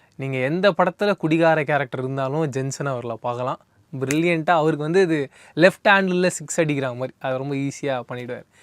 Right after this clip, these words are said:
இந்த படத்துலயும் குடிகார கேரக்டர் தான் கொடுத்துருக்காங்க. But அதை தாண்டியும் ஜாலியா பேசுற போர்ஷன்ஸ்லாவும் இருக்கு, எமோஷனல் சீக்வன்ஸும் இருக்கு. இந்த ஏரியாவிலும் ஜென்சன் ரொம்ப அழகா பெர்ஃபார்ம் பண்ணியிருந்தார். முக்கியமா ஒரு இடத்துல வந்து கத்தி பேசுவாரு.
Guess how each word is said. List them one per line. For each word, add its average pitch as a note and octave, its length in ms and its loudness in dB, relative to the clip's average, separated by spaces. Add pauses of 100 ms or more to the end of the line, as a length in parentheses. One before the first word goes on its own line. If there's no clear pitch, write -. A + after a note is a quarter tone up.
(200)
இந்த F#3+ 240 2
படத்துலயும் G#3 520 2 (360)
குடிகார E3 420 8
கேரக்டர் C#3+ 380 0
தான் - 80 -10
கொடுத்துருக்காங்க. D#3 760 0
But A3+ 140 0
அதை G#3+ 180 4
தாண்டியும் A3 460 2 (260)
ஜாலியா F3+ 420 8 (100)
பேசுற D3+ 360 0
போர்ஷன்ஸ்லாவும் C#3+ 640 -4
இருக்கு, C#3 260 0 (380)
எமோஷனல் B3 580 10
சீக்வன்ஸும் D#3+ 400 -2
இருக்கு. B2+ 220 -6 (380)
இந்த C4+ 300 2
ஏரியாவிலும் A#3 840 8 (280)
ஜென்சன் F#3+ 460 0 (340)
ரொம்ப F3 300 0
அழகா F3 460 4
பெர்ஃபார்ம் C#3+ 180 -2
பண்ணியிருந்தார். C#3 500 -6
முக்கியமா F3 260 -2
ஒரு D#3 240 0
இடத்துல C#3 180 -4
வந்து D#3 240 -2
கத்தி D3+ 300 -2
பேசுவாரு. C#3+ 480 -2